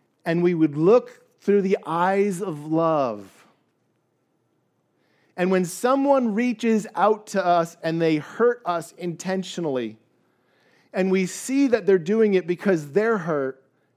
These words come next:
and we're looking with the eyes of love, our response is gonna be different.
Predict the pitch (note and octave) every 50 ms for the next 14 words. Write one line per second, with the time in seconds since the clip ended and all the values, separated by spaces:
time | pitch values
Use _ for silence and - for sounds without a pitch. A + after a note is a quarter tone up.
0 | _ - F3+ F3+ F3+ F3+ F3+ F3+ G#3 A#3+ A#3+ - C#4 C4 B3+ A#3+ B3 - A3 G#3
1 | F#3+ G3 G3+ G3 G3+ F#3+ E3 E3+ E3+ D3 C#3 E3 F3+ F3 F3 E3+ D#3 C#3 B2+ -
2 | - _ _ - F3 G3 G3+ G3+ G3 F3 E3+ E3 D#3 - - E3+ E3 D#3+ D3+ D#3
3 | D3 C3 A2+ C#3 C3 B2+ A2 A2+ A2 A#2+ A#2 A#2 - - F#2 F#2